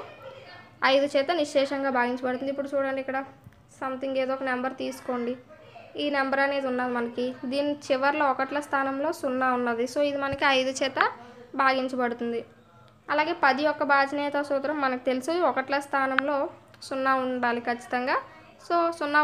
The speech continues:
ఉంటే మనకు అది పది చేత భాగించబడుతుంది అనమాట. అలాగే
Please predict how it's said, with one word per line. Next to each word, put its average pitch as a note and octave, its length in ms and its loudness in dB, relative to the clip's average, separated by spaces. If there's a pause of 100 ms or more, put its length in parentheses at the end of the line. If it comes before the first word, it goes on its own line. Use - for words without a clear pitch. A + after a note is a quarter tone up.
ఉంటే C#4+ 140 -2 (100)
మనకు C#4 240 -2
అది F#4 140 0 (680)
పది D4+ 180 6 (100)
చేత D4 160 2 (180)
భాగించబడుతుంది B3+ 720 4
అనమాట. A#3 300 -2 (2250)
అలాగే D#4+ 240 4